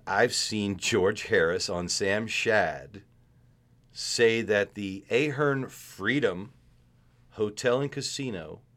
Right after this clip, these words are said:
is a safe place for conservatives. This is the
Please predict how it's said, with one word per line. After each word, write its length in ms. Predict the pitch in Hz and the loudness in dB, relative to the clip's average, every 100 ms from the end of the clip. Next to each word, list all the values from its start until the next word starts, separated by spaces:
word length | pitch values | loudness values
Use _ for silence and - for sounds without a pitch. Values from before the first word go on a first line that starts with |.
| _ _ _ _ | _ _ _ _
is 180 | 113 98 | -10 -8
a 140 | 101 92 | -8 -6
safe 560 | - - 127 139 - | -4 -2 -2 -2 -8
place 720 | - 165 123 - - - - - _ _ _ | -4 0 0 -2 -10 -10 -12 -18 _ _ _
for 220 | _ - - | _ -6 -6
conservatives. 1000 | 107 95 110 95 85 - - - - _ _ _ _ _ _ _ _ _ _ _ _ | -6 -4 -2 -2 -4 -12 -20 -20 -20 _ _ _ _ _ _ _ _ _ _ _ _
This 260 | - 123 - | -4 -2 -2
is 260 | 110 101 92 | -4 -6 -4
the 380 | 101 90 85 | -4 -4 -8